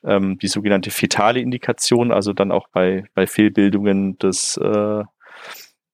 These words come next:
ja, des Fetus, dass man eben auch da eine Abtreibung durchführen kann. Ähm, wir hatten ja vorhin so ein paar Beispiele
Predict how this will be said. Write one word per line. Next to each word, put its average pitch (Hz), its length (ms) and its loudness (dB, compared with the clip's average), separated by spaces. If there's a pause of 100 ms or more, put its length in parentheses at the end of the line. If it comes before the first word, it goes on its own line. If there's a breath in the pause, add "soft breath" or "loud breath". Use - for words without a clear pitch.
(580)
ja, 104 300 -2
des - 140 -4
Fetus, 110 420 2
dass - 180 -2
man 98 140 0
eben 101 180 -2
auch 92 200 0
da 104 260 6
eine 107 180 2
Abtreibung 101 480 -2
durchführen 113 500 -2
kann. 127 320 -4 (340)
Ähm, 101 220 -4
wir 101 80 -4
hatten - 160 -6
ja 98 80 -2
vorhin 98 260 -2
so - 160 -8
ein 92 40 -12
paar 95 160 -2
Beispiele 95 680 0